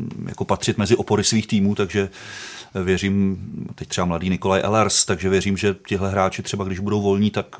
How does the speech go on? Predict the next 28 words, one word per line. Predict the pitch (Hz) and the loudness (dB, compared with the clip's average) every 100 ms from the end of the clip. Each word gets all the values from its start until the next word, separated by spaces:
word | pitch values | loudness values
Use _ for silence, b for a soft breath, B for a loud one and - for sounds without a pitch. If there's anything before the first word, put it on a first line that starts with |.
| 98 - - | -8 -10 -14
určitě | - - 95 101 | -14 -10 -2 0
neodmítnou | 98 95 98 104 | 0 0 -2 -2
příští | 98 101 - 107 | -4 -4 -4 -4
rok | 98 | -4
přijet | - 98 98 | -2 -2 -2
a | 98 | -4
také | - - 107 98 b b b - | -8 -2 -2 -2 b b b -10
vlastně | - - 104 | -4 0 0
přitáhnou | - 92 90 98 | 0 2 2 2
pozornost | 107 95 92 92 92 - - | 0 0 2 0 0 -2 -2
jako | 92 92 90 | -2 -2 -4
domácích | 90 92 87 87 110 | -2 -2 -2 -2 -4
fanoušků | 90 95 90 104 | -2 -4 -4 -6
k | |
tomu | - 98 | -2 -2
mistrovství | 98 - 95 - 101 98 | -2 -2 -2 -2 -4 -4
a | 95 B B B B B - | -8 B B B B B -18
určitě | - - 92 | -16 -8 -6
by | 92 | -4
tam | 92 92 | -2 -2
mohl | 90 87 95 90 - - | -2 -2 -4 -4 -10 -10
hrát | 90 92 87 90 | -4 -2 -2 -4
roli | 92 87 | -4 -2
i | - | -4
ten | 98 95 87 - - 90 90 - - | -2 -4 -4 -8 -14 -14 -14 -14 -6
faktor, | - 87 - 95 | -4 0 2 0
který | - 92 | 0 -4
tady | 87 90 | -2 -2